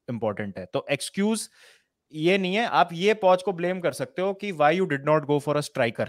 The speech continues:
summer में, but Poch भी तब नया-नया आया था, जुम्मा-जुम्मा चार महीना हुआ है Poch को।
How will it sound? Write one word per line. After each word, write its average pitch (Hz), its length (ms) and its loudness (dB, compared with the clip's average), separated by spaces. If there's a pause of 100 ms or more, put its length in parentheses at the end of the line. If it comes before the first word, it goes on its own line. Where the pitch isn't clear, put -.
(120)
summer 120 300 2
में, 101 200 -4 (200)
but 156 100 4 (180)
Poch 170 300 6
भी 202 100 -4
तब 208 200 4
नया-नया 180 440 4
आया 160 160 4
था, 165 120 -2
जुम्मा-जुम्मा 170 540 0
चार 160 260 6
महीना 165 240 -4
हुआ 160 160 2
है 156 140 0
Poch 127 160 -2
को। - 180 -18